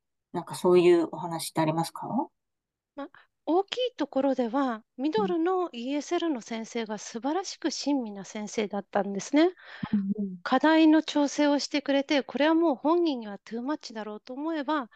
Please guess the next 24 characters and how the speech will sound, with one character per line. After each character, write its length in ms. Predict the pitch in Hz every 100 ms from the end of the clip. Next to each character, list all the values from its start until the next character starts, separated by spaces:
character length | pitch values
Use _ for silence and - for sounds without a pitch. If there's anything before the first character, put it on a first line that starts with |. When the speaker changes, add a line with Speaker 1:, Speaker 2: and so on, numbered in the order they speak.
| _ _ _ _
Speaker 2:
そ 240 | - -
の 220 | 381 415 _ _ _ _ _ -
科 140 | 226
目 300 | 269 302 359
の 120 | 320
先 240 | - 320 302
生 180 | 339
と 100 | 294 202
掛 180 | 196
け 100 | -
合 100 | 220
っ 60 | 220 _ _
て 160 | 233 208
課 200 | - 214
題 220 | 240 240
を 80 | 226
減 100 | 196
ら 120 | 233
し 80 | -
て 120 | -
く 120 | -
れ 120 | 233 226
た 160 | 233
り、 300 | 240 262 233